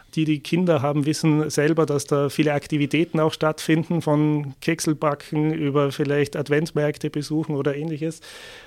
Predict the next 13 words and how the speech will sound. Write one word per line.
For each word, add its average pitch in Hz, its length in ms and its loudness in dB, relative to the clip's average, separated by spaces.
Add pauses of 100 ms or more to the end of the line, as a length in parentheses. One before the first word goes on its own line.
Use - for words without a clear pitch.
(140)
Also 147 180 0
es 139 80 0
ist 151 160 2
viel 220 360 0
zu 170 180 0
tun. 196 480 2 (200)
Es - 180 -2
ist 185 140 -2
eine 156 140 0
Zeit 165 420 -4
sicher, 175 360 -2
die 151 240 -2
für, 135 580 0